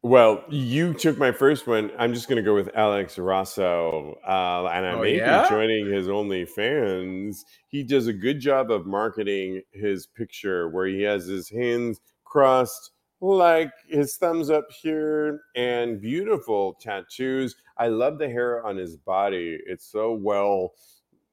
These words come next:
Speaker 1: manicured or not, but on his upper, from his chest to his stomach to his legs, and his dick is just flopping over.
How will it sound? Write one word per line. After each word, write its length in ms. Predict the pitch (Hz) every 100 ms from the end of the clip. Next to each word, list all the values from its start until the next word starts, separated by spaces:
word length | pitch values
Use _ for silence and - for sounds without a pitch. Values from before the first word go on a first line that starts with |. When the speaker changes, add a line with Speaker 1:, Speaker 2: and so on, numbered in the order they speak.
| _
Speaker 1:
manicured 680 | 120 104 123 143 - 147 135
or 100 | 101
not, 640 | 90 107 135 107 90 -
but 220 | 95 92 -
on 220 | 101 98
his 300 | 95 95 87 - -
upper, 520 | 110 - 113 110 101 _ _ _ _ _ _ _ -
from 160 | 120 110
his 200 | 101 -
chest 500 | - 135 139 - -
to 120 | 113
his 200 | 87 80
stomach 720 | - - 147 135 135 131 117 -
to 120 | 110
his 220 | 95 82
legs, 560 | 98 120 123 123 123 117 _ _ _ -
and 120 | 113
his 200 | 104 95
dick 220 | - 143 143
is 160 | 98
just 260 | 98 92 -
flopping 580 | 110 131 139 120 98 95
over. 760 | 120 123 143 101 98 90 87 87